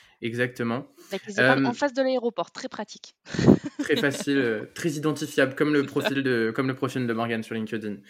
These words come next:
Speaker 1: Hem, on a parlé, juste, je veux terminer sur le sujet des stratégies en jeu, parce qu'il y a un dernier sujet, j'ai envie qu'on
Speaker 2: Mmh mh.
Speaker 1: l'aborde,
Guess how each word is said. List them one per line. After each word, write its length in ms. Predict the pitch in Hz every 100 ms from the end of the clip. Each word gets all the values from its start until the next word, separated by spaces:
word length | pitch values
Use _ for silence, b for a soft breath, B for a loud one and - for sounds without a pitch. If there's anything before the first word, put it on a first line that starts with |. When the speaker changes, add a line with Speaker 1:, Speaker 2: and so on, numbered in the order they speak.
| B B B -
Speaker 1:
Hem, 580 | 131 135 139 135 131 -
on 100 | 147
a 60 | 139
parlé, 460 | 147 156 170 170 -
juste, 300 | 117 165 156
je 40 |
veux 120 | 139
terminer 340 | 143 147 160 165
sur 140 | 151
le 100 | 127
sujet 220 | - 127
des 100 | 135
stratégies 420 | 131 127 127 123
en 120 | 139 139
jeu, 80 |
parce 80 | 143
qu'il 60 | 139
y 40 | 120
a 20 |
un 60 | 117
dernier 260 | 131 143
sujet, 280 | 135 131 147
j'ai 100 | 135
envie 180 | 117 117
qu'on 140 | 127
Speaker 2:
Mmh 80 | 123
mh. 120 | 120
Speaker 1:
l'aborde, 180 | 143 139